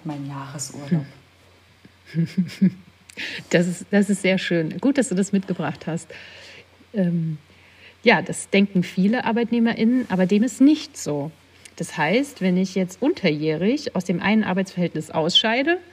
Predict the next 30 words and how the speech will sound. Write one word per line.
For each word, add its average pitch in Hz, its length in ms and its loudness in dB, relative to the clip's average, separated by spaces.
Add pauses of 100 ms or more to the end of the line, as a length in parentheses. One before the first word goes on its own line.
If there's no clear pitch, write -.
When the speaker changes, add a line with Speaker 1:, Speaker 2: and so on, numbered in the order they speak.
(240)
Speaker 2:
und 185 200 0
dann 220 160 4
in 202 100 0
das 208 180 0
ar-, 196 180 -2
neue 220 400 4
Arbeitsverhältnis 196 680 0
eintrete, 196 640 0
habe 190 160 0
ich 208 140 -2
nicht 226 340 0
dann 190 180 2
zweimal 208 800 0 (760)
beispielsweise 190 600 0
einen - 100 0
Urlaubsanspruch 196 600 -2
von - 180 -2
achtundzwanzig - 640 -4
Tagen. - 460 -8 (800)
Also 175 200 0
es 165 120 -4
ist 214 140 0
ja 196 120 2
ohnehin 196 440 6
so, 254 220 0
wenn 185 120 4
ich 185 120 2
in 180 80 4
der - 160 2
ersten 185 560 0